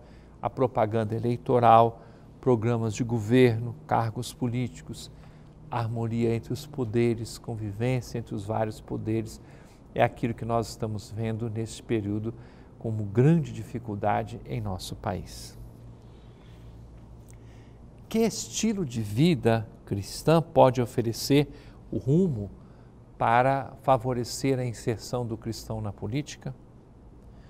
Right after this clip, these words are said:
Como aproximar essas duas realidades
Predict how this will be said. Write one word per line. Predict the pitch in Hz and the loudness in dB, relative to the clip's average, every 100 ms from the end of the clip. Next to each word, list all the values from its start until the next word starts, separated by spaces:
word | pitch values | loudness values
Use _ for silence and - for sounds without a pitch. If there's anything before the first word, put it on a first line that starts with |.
| - - - - | -20 -20 -20 -4
Como | - 247 | 2 4
aproximar | 262 - 185 - 139 131 131 | 4 4 2 2 2 4 6
essas | 120 - 110 | 4 0 -2
duas | 107 135 120 - | 0 2 2 0
realidades | 117 110 98 120 127 120 - - | -2 -2 4 4 4 0 -10 -14